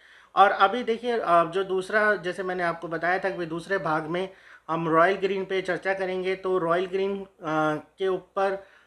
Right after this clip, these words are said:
अ, मुझे बहुत ही शर्म के साथ कहना चाह,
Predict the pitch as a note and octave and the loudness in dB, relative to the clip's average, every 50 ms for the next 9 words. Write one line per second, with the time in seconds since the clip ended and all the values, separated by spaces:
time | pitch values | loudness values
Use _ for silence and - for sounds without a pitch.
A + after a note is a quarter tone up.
0 | _ _ - D#3 D#3+ D#3+ D#3+ D#3+ E3+ F3 D#3+ G3 F#3+ F3 E3+ E3+ F#3+ F#3+ F#3+ G3+ | _ _ -2 0 0 2 2 0 -2 -2 -2 -2 -2 -2 2 2 2 2 2 -2
1 | G3+ F#3 - - E3+ E3+ F3+ F#3+ F#3+ F#3+ - - _ _ G3 G3 F#3+ F#3+ F#3 E3+ | -8 -8 -4 -2 0 0 0 0 -2 -4 -8 -16 _ _ -8 -6 -6 -4 -2 -2
2 | F#3 F#3+ - - F3 E3 E3 F3 F3 E3 F#3 F3 E3+ | -2 -2 -4 -6 -8 -6 -4 -4 -4 -4 -2 -2 -2